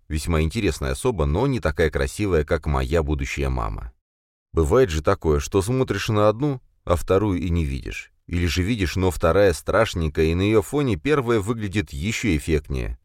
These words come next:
Думаю, что не только девушкам знакомы такие маленькие хитрости. К тому же подруга может быть и тем самым якорем, который утянет разгулявшуюся девушку домой и не даст совершить какую-нибудь глупость.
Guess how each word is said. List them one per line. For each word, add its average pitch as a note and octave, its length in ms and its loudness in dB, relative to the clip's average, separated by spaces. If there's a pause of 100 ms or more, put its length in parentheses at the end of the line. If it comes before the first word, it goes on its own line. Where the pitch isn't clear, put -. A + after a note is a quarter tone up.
(100)
Думаю, B2 320 -2
что - 160 -6
не C#3+ 100 -2
только C#3 280 -2
девушкам G2 440 -2
знакомы D2+ 460 0
такие E2+ 280 -2
маленькие E2+ 460 -2
хитрости. - 640 -8 (680)
К - 100 -12
тому B2+ 280 2
же G#2 100 -4
подруга G#2 400 0
может A2 300 -2
быть G2 220 -4
и G2+ 140 -10
тем A#2 200 0
самым C3+ 320 2
якорем, F2 500 2
который G2+ 280 2
утянет F#2+ 400 0
разгулявшуюся E2 800 0
девушку F2 500 -2
домой F2 460 2
и - 140 -6
не D#2+ 120 2
даст A2 240 0
совершить D2+ 420 -2
какую-нибудь D2+ 540 0
глупость. - 540 -8